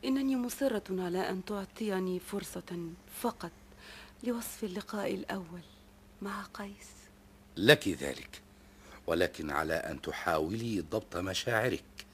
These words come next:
Speaker 2: والتركيز، لأن الوقت محدود.
Speaker 1: نعم، سوف أفعل. كان اليوم قائدا شديد الحرارة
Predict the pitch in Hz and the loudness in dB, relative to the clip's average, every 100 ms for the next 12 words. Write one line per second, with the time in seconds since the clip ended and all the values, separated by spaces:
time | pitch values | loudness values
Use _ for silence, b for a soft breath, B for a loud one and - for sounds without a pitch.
0 | B B B 139 151 - 185 175 - 220 | B B B 6 6 6 0 0 0 2
1 | 208 101 - - - - - - - 139 | 4 2 0 -2 -6 -16 -20 -6 4 6
2 | 87 67 65 78 - 73 - 104 170 - | 6 2 -2 -2 -2 -4 -2 -6 -8 -8
3 | - - - - - - - 220 214 208 | -16 -16 -20 -18 -16 -14 -6 -4 -2 -4
4 | 202 - B B B B B B B - | -8 -14 B B B B B B B -8
5 | - 247 - - 190 - 190 - - - | -2 -2 0 0 0 -4 -12 -12 -20 -20
6 | - - - - - - B B B B | -20 -20 -20 -20 -20 -20 B B B B
7 | B B B B B - - - 247 240 | B B B B B -20 -20 -10 -2 0
8 | 214 208 208 208 202 190 - 190 185 180 | 2 2 2 2 2 -2 -4 -2 -2 -2
9 | 185 175 170 - - - - - - - | -6 -10 -14 -18 -20 -20 -20 -20 -20 -12
10 | - 240 196 202 185 175 - 190 190 180 | -4 -2 -2 -2 -2 -4 -6 -6 -6 -8